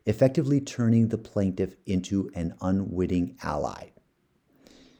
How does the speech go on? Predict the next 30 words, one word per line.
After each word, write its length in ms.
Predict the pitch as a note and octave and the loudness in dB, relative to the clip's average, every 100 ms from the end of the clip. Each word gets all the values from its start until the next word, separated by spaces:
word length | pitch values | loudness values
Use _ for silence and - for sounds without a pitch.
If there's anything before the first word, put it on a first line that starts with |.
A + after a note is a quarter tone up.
| _ _ _ _ - | _ _ _ _ 2
Now, 160 | G#2+ | 4
warning, 520 | G#2 B2 F3+ B2+ F2+ - _ _ - - | 6 8 10 8 4 -6 _ _ -12 2
allowing 540 | G2 G#2+ D3 G3 G3+ | 6 8 8 8 8
the 100 | G3 | 8
jury 520 | D3 A#2+ A#2 F#2+ F#2+ | 4 2 4 6 4
to 180 | F#2+ F#2+ | 2 -2
enter 280 | G2+ A2 C#3+ | 0 0 0
the 120 | B2 | 2
reconstructed 800 | G#2 A#2 C3 A#2+ A#2+ A#2 A2+ G#2+ | 2 2 0 -2 -4 -4 -4 2
reality 600 | A2 F#2+ E2+ F2 F#2+ - | 4 4 2 2 0 0
and 220 | G2 F2+ - | 0 0 0
to 100 | F2+ | -2
make 540 | F#2+ A#2 C#3 - - | 2 4 4 2 -8
discoveries 680 | B2 - G#2 F#2+ F#2+ G2 F#2+ | -6 0 2 2 4 2 0
on 220 | G2 A2 | 0 0
their 200 | A2 A2 | 0 0
own 360 | F#2+ F#2 F#2 F#2 - - _ | 2 2 2 -2 -12 -20 _
may 260 | G2+ C3 D#3+ | 6 8 8
be 280 | C3 C3 C3 | 6 4 4
a 100 | G2+ | 0
little 540 | G2 F#2 G#2+ C3+ C3+ - | 0 2 2 2 0 -2
unsettling 680 | G2+ G#2+ - G#2 G2 F#2+ G2 | 2 2 2 2 2 0 -2
at 100 | F2 | -6
first, 540 | - F2 - - - - - - | 0 0 2 -4 -14 -20 -20 -10
and 200 | G2 F#2+ | 2 4
that's 240 | A2 C3 - | 6 4 0
for 160 | C#3+ | -2
good 220 | B2 C3+ | 4 6
reasons. 680 | A2+ A2 G2 F2+ - - - - _ _ | 8 6 6 2 -6 -8 -12 -12 _ _
Why? 560 | F2+ F#2 G2+ A#2+ E3 F3 | 4 6 6 4 4 0